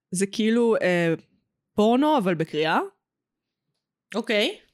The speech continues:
Speaker 1: נו, את יודעת, כמו הרומנים רומנטיים שיש היום.
Speaker 2: סבבה.
Speaker 1: אבל בספרונים כאלה.
Speaker 2: אוקיי.
Speaker 1: אה, והם היו בדרך כלל, אה, סיפורים מיניים בין קצין נאצי לאסירה ולהפך.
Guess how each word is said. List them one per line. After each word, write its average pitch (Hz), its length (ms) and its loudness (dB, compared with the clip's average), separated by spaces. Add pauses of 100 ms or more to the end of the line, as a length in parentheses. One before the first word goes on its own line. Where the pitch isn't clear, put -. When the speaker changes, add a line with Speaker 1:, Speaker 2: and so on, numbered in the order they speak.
Speaker 1:
נו, 359 180 2
את 359 100 -2
יודעת, 339 180 2
כמו 247 160 2
הרומנים 220 440 2
רומנטיים 180 460 0
שיש 160 260 -2
היום. 202 220 0 (140)
Speaker 2:
סבבה. 190 440 0 (120)
Speaker 1:
אבל 175 280 0
בספרונים 160 640 -4
כאלה. 220 260 2 (300)
Speaker 2:
אוקיי. 302 260 -2 (320)
Speaker 1:
אה, 185 320 2
והם 180 360 -2
היו 190 320 0
בדרך 175 520 -2
כלל, 170 360 0 (100)
אה, 156 540 -2
סיפורים 175 320 -4
מיניים 214 360 0
בין 185 200 -2
קצין 185 400 -4
נאצי 175 720 -2 (140)
לאסירה 156 760 -2
ולהפך. 151 580 -2